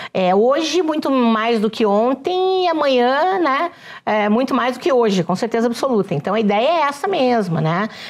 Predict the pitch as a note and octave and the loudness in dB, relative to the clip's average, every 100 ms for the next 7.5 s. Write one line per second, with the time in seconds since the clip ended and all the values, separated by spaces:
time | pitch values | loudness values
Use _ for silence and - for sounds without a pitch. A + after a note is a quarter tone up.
0 | - F3+ F#3 G#3+ A#3+ C4 B3+ B3+ A#3+ - | -6 -4 -2 -2 -2 0 2 2 0 -2
1 | B3 B3 A#3+ A#3 C4+ B3+ G#3+ A3 - F3 | -2 0 0 0 0 2 2 2 0 2
2 | E3+ E3 G#3 G3 G3+ A#3 C4 - F#3+ E3+ | 2 2 2 2 2 0 0 0 2 0
3 | F3 A3 F#3 F#3 - - - E3 E3 E3+ | -2 -2 -2 -4 -10 -18 -10 -4 0 2
4 | D#3+ D3+ - D#3 D3+ F#3 - A3 A3+ A3 | 2 0 0 0 0 -2 0 0 0 0
5 | F#3+ F#3 F3+ - F3+ G#3 A#3 - F4 - | -2 -2 -2 -2 0 0 -2 -4 -6 -6
6 | - - G4+ A4+ D4 G#3+ F#3 - F3 C#3+ | -8 -4 -4 -2 -2 0 -2 -2 -2 -2
7 | D#3 _ F#3 E3+ | -4 _ -4 -4